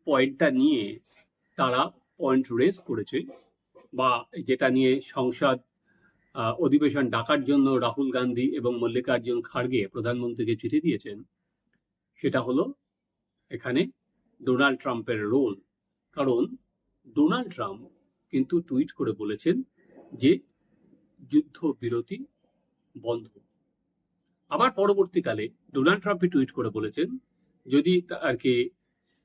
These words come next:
যুদ্ধ বা বিরতি বন্ধ না করত, তাহলে তিনি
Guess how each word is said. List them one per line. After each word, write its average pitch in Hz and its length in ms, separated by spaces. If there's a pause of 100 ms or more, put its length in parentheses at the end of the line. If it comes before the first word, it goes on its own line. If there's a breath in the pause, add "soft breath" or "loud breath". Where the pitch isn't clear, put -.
(420)
যুদ্ধ 135 260 (400)
বা 110 460 (300)
বিরতি 143 300
বন্ধ 120 300
না 165 180
করত, 110 320 (580)
তাহলে 131 480 (720)
তিনি 139 280